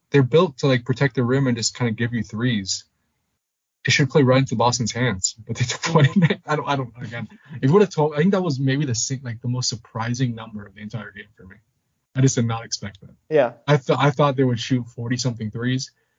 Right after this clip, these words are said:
Speaker 1: and the game would be decided if they made 'em or not. Like, I just think, but they just didn't take enough, you know? And I think that, that was,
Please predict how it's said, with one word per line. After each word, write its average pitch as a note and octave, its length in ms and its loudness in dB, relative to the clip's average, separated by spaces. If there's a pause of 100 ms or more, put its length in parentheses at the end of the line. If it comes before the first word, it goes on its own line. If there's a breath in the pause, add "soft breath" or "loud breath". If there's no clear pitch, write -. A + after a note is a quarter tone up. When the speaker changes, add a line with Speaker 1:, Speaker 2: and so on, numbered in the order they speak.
(140)
Speaker 1:
and B2+ 140 2
the B2 60 2
game A#2+ 200 0
would B2 120 -4
be B2 80 -4
decided A#2 360 2
if C#3 80 2
they D3+ 100 0
made D#3 200 2
'em A#2 120 2
or F#2 40 -6
not. F2+ 200 -16 (180)
Like, A#2 180 -2
I A#2 100 -2
just A#2+ 240 -4
think, A2+ 260 -4
but G#2+ 280 -8 (640)
they A#2 80 0
just A#2 140 -2
didn't A#2 180 -2
take A2+ 160 -6
enough, A2 260 -4 (800)
you A2+ 80 0
know? G2+ 220 -2
And A2 140 -2
I A2 60 0
think A2+ 200 4
that, G#2+ 160 0 (120)
that A2+ 160 0
was, A2 360 -6